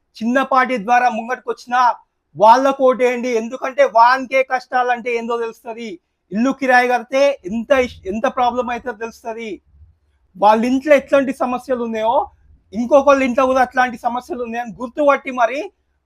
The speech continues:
ఫస్ట్ ప్రిఫరెన్స్గా గరీబోన్కే మంచి చేస్తారు. అందుకోసం ఒక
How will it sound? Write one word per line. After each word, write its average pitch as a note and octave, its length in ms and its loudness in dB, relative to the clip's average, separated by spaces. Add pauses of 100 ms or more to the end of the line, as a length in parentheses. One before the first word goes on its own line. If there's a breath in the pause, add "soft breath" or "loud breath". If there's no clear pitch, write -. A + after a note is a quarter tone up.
(240)
ఫస్ట్ A#3+ 260 -2
ప్రిఫరెన్స్గా C4 640 0 (120)
గరీబోన్కే C4 600 2
మంచి B3+ 280 -6
చేస్తారు. A#3 460 -8 (640)
అందుకోసం C4 600 0 (800)
ఒక - 160 -4